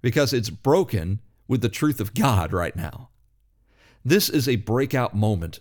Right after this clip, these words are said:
for the church. This is a breakout moment when we are outside of the walls. Some have said, "Well, we can't have Easter."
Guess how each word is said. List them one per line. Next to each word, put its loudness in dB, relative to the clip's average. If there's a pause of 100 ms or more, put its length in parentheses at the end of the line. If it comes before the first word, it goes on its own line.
for -4
the -4
church. -6 (680)
This 2
is -2
a 4
breakout 2
moment 2
when 0
we 2
are 2
outside 0
of -2
the 2
walls. -2 (720)
Some 2
have 2
said, 2
"Well, 2
we 0
can't 0
have 2
Easter." -2